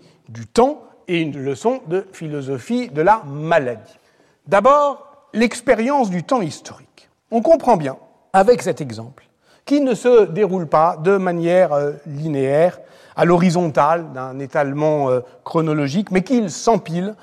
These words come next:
de manière, euh, disons, verticale au fur et à mesure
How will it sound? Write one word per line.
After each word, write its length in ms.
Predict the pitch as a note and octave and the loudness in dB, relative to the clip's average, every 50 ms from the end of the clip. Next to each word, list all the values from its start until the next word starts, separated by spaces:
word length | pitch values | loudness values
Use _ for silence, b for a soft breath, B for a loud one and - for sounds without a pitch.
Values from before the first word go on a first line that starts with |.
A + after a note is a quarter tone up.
| b b b b b D3 | b b b b b -4
de 260 | E3 F3 F3 F#3 F3 F3 | -2 0 0 0 -2 -2
manière, 640 | F3 D#3+ D#3+ D#3+ D#3+ D#3+ E3+ F3 F3+ F#3 F3 D3 | -2 0 0 0 0 0 0 2 2 2 2 2
euh, 240 | C#3+ C#3+ C#3 C3+ B2+ A#2+ | 2 2 2 0 -2 -4
disons, 280 | B2 C#3 D3+ D#3+ E3+ D#3+ | -8 -8 -4 -4 -2 0
verticale 720 | D3+ A#3 G#3+ - - - G#3 D#3+ - E3+ D#3+ F#3 A#3+ A#3 | 0 0 -2 -2 -4 -10 -12 -4 -2 0 0 0 0 -2
au 60 | E3+ C#3 | -6 -10
fur 280 | - - G#3 G3+ G3 E3+ | -12 -10 -10 -8 -6 -2
et 100 | E3 D#3 | 0 0
à 80 | D3 | 0
mesure 480 | C#3 C3+ C3 B2 A2+ A2 A2+ B2 D3 | 0 -4 -8 -10 -14 -16 -16 -18 -20